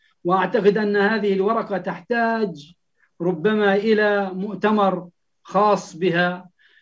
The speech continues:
بل ربما أن كل بلد من البلاد التي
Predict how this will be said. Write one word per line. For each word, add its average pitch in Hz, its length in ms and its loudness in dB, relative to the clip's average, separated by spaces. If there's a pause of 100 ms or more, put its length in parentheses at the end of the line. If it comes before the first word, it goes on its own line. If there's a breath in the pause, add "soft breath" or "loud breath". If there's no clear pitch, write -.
(160 soft breath)
بل 220 260 2
ربما 240 680 2
أن 220 240 0
كل 254 380 -2
بلد 220 320 0
من 214 260 -4
البلاد 214 460 -2
التي 196 680 -2